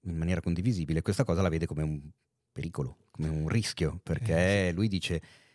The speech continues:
Speaker 1: "Dobbiamo combattere, dobbiamo salvare il cinema, dobbiamo far capire che i film non sono solo quelli." E ha citato, tra l'altro, ha detto due nomi a caso, nominando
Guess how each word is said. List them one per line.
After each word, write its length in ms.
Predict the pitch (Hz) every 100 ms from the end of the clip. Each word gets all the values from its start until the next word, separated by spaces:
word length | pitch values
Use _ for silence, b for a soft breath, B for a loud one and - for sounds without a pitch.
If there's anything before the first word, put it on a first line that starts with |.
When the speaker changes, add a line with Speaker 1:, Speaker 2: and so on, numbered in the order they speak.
| b
Speaker 1:
"Dobbiamo 580 | - 92 90 92 120 -
combattere, 760 | - 101 120 - - - 67 69
dobbiamo 420 | 90 110 87 76
salvare 320 | 90 87 127
il 60 | 165
cinema, 340 | - 240 233
dobbiamo 260 | 82 82 95
far 180 | 82
capire 460 | - 147 87 82 110
che 300 | - 73 85 - _ _ _ _ _
i 120 | 143
film 540 | - 113 110 110 120 117
non 240 | 101 98
sono 300 | - 104 110
solo 500 | 113 90 90 92 95 _ _ _ _
quelli." 540 | 87 71 71 73 78 - _
E 140 | 185
ha 80 | 98
citato, 500 | - 214 - 76 -
tra 140 | 101 92
l'altro, 240 | 87 -
ha 40 | 85
detto 240 | 104 95
due 300 | 92 151 190
nomi 240 | 104 104
a 60 | 156
caso, 600 | - 76 82 87 101 - _ _ _ _ _ _ _ _ _
nominando 760 | 117 127 143 92 87 95 98